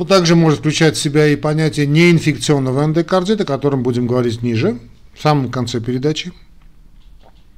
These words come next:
надеюсь, с Божьей помощью, при котором стерильный, ну, так скажем, стерильные тромбоциты и фи-, фибриновые тромбы фиксируются на клапанах сердца и прилегающем к эндокарде. Неинфекционный эндокард,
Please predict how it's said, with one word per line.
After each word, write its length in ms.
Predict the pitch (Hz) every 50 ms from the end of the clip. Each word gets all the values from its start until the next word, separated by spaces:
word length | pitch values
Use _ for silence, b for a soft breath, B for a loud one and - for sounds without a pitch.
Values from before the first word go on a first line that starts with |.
| - - - -
надеюсь, 540 | 123 127 127 123 143 135 135 127 - - - - - -
с 40 | 113
Божьей 280 | 117 131 139 127 131 127
помощью, 380 | - 139 131 127 120 117 113
при 100 | - 139
котором 440 | 139 - 147 143 170 175 170 165 156
стерильный, 800 | - - - 180 185 180 185 175 160 147 135 120 113 107 113 B B B B B B B B B B - - -
ну, 140 | 156 175
так 260 | 175 190 185 170 - -
скажем, 560 | - - - 175 170 160 123 131 123 120 110
стерильные 460 | 117 - - 156 151 151 143 139 131
тромбоциты 680 | 110 135 139 143 143 139 143 - - 156 143 - 139 123
и 40 |
фи-, 260 | 120 120 139 139 151 151
фибриновые 560 | - 147 143 143 147 156 147 139 123 127 127
тромбы 440 | 123 160 202 226 214 214 220 220 220 B B B B B B B
фиксируются 720 | - 185 190 170 - - 214 196 170 156 143 117 120 143
на 120 | 143 143 135
клапанах 460 | - 151 147 127 113 143 143 143 -
сердца 340 | - - 233 214 220 - 208
и 180 | - 190 214
прилегающем 680 | 214 - 147 139 139 139 127 151 165 160 151 - 143 135
к 80 | -
эндокарде. 640 | 143 139 135 131 131 127 - 123 113 107 - - 110
Неинфекционный 880 | 113 123 156 175 180 175 156 123 113 139 117 - - 135 127 120 113 117
эндокард, 600 | 117 113 127 131 113 175 175 202 220 214 - -